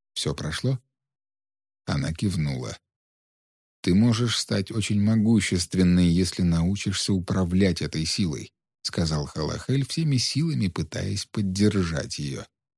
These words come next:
«Насколько?» неожиданно жестко спросила Ромейн. «Возможно, равной мне». Она задумчиво прищурилась и долго молчала.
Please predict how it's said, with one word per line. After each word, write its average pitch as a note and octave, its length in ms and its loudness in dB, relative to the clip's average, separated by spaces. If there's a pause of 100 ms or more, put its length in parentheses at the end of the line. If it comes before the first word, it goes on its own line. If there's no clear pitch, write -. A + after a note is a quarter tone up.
(600)
«Насколько?» F2 760 2 (460)
неожиданно F2+ 800 4
жестко A#2+ 460 0
спросила D#2+ 560 -2
Ромейн. E2 420 0 (840)
«Возможно, E2+ 880 4
равной E2 420 2
мне». D#2+ 420 2 (1000)
Она A#2+ 240 4
задумчиво C#3+ 600 2
прищурилась D3+ 1000 0
и C3 60 -2
долго A#2+ 400 2
молчала. F#2+ 840 -2